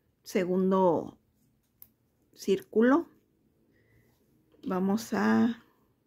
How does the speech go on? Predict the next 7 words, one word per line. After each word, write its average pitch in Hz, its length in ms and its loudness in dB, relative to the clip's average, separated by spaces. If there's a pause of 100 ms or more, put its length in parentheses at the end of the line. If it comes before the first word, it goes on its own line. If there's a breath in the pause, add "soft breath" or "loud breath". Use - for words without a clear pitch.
terminar 180 520 0
aquí 190 320 -4
con 185 360 -4
un 180 260 -2
punto 180 440 -8
deslizado, 170 760 -4
cerramos 202 840 -4